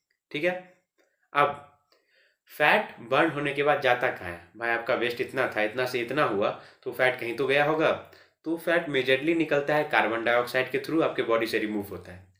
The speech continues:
ठीक है। और इसी को आप मेटाबॉलिज्म भी कह सकते हैं, ठीक। ये हुआ फैट बर्निंग मैकेनिज्म पूरा पूरा, ठीक।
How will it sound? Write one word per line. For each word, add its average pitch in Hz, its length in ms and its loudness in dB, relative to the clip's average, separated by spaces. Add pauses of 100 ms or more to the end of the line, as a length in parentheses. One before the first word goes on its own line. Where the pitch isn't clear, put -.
(120)
ठीक 131 120 -10
है। 165 180 -4 (540)
और 160 220 2
इसी 180 240 -2
को 165 160 2
आप 147 240 8
मेटाबॉलिज्म 127 560 2
भी 107 140 -4
कह 98 160 -6
सकते - 320 -14
हैं, 90 120 -18 (460)
ठीक। 131 340 -6 (260)
ये 175 140 2
हुआ 175 260 4 (180)
फैट 147 300 0 (260)
बर्निंग 113 380 -2
मैकेनिज्म 98 460 -4
पूरा 90 260 -6
पूरा, 92 280 -16 (400)
ठीक। 147 200 -12